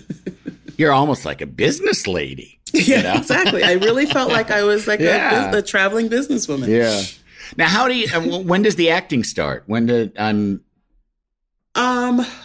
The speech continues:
Speaker 1: I, my first, uh, gig was on Moesha, and I was, this was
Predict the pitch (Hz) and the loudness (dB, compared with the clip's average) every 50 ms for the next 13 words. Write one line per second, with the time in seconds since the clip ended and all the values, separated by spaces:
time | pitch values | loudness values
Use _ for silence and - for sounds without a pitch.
0 | - - - 220 240 254 269 277 285 294 294 294 294 285 285 285 294 - - _ | -12 -6 -4 -2 -2 0 0 0 0 0 2 0 0 0 -2 -4 -6 -8 -14 _
1 | _ _ _ _ _ _ - 214 233 247 240 - - 269 277 320 330 - - - | _ _ _ _ _ _ -2 -2 -2 -2 -2 -2 -2 0 0 0 0 -2 -4 -8
2 | - - - - _ _ _ - 196 196 196 180 175 170 170 165 160 160 160 156 | -8 -10 -12 -14 _ _ _ -6 -4 -2 -2 -2 -2 -2 0 0 0 0 0 -2
3 | 156 156 151 151 151 143 139 135 - - - _ _ - - - 185 170 139 120 | -2 -2 -2 -2 -2 -4 -4 -6 -10 -14 -20 _ _ -10 -4 0 2 2 2 2
4 | 113 120 139 151 165 160 - - - - _ _ _ - 151 156 156 151 151 151 | 2 0 -2 -4 -8 -10 -10 -14 -20 -20 _ _ _ -6 -2 -2 0 0 -2 -4
5 | - - - 143 139 139 135 135 135 131 127 127 127 131 131 127 127 131 - - | -6 -6 -4 -4 -2 -2 -2 -2 -2 -2 -2 -2 -2 -2 -2 -2 -2 -4 -6 -6
6 | - 147 143 143 143 139 139 - - 120 107 - - 139 139 139 139 135 135 139 | -4 0 0 2 2 0 -2 -2 -2 -2 -2 -2 -2 -2 -2 -2 -2 -2 -2 -2
7 | 135 - - - _ _ - - _ _ _ _ _ _ _ _ _ _ _ _ | -4 -4 -8 -12 _ _ -20 -20 _ _ _ _ _ _ _ _ _ _ _ _
8 | _ _ _ - 147 151 196 240 - - - 240 240 233 226 220 - - - - | _ _ _ -10 -2 0 0 0 0 -2 -4 -2 -2 -2 -2 -2 -6 -8 -8 -8
9 | - - - - - - | -8 -8 -8 -10 -12 -14